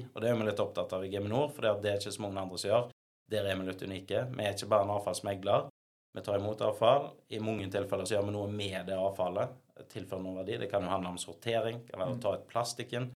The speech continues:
Speaker 1: eh, kan være å kverne det opp i rett kvalitet til mottakeren. Så at hele veien handler det om å, å lage den beste løsningen.
Speaker 2: Ja.
Speaker 1: Og de har disse lo-, lokasjonene i, imellom,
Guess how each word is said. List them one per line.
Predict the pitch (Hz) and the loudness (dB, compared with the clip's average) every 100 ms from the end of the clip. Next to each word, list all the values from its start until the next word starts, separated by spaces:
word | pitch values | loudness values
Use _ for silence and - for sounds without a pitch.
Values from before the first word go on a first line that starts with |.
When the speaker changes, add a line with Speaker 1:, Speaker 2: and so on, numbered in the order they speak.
| _ _ _ _ - | _ _ _ _ -4
Speaker 1:
eh, | 98 92 | -2 0
kan | 98 98 | 0 0
være | 92 | 0
å | 92 | -2
kverne | - 107 107 98 90 | 0 2 2 0 -2
det | 90 95 | -2 -4
opp | 92 90 | -4 -8
i | |
rett | 95 87 - | -8 -10 -8
kvalitet | 92 87 - 101 135 - - - _ | -6 -6 -4 -2 -2 -4 -18 -20 _
til | - 95 | -12 -8
mottakeren. | 98 90 87 92 104 156 - _ _ _ _ | -4 -2 0 0 -2 -4 -10 _ _ _ _
Så | 101 | -4
at | 98 | 0
hele | 110 101 | -2 0
veien | 98 104 | -2 0
handler | 110 98 | 2 2
det | 98 | -2
om | 98 | -2
å, | 98 - | -2 -4
å | 64 104 | -4 4
lage | 110 107 95 | 6 8 4
den | 98 | 4
beste | 101 - 101 | 4 2 0
løsningen. | 98 98 92 92 95 _ _ - | 0 0 -4 -8 -12 _ _ -12
Speaker 2:
Ja. | 139 | -8
Speaker 1:
Og | 107 | -2
de | 113 113 113 | 0 0 0
har | 113 104 | 2 2
disse | 104 101 95 | 2 0 -2
lo-, | 101 - - - | -4 -6 -12 -10
lokasjonene | 104 107 101 104 95 95 95 | -4 -4 -2 -2 -2 -4 -6
i, | 113 - 107 | -8 -8 -2
imellom, | 117 98 117 143 | 2 4 4 4